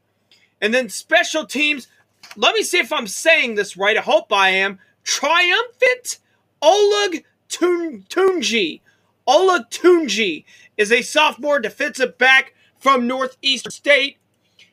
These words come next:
Made some big-time special teams plays for the day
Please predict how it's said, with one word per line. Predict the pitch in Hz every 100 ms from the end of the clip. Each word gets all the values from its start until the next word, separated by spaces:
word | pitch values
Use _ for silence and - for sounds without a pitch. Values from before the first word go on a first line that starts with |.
| _ _
Made | 226 254
some | 233
big-time | 208 254 247 262
special | 196 - 277 220
teams | 202 254 277 214
plays | - - 269 262 254 233 -
for | 254 254
the | 208
day | 202 190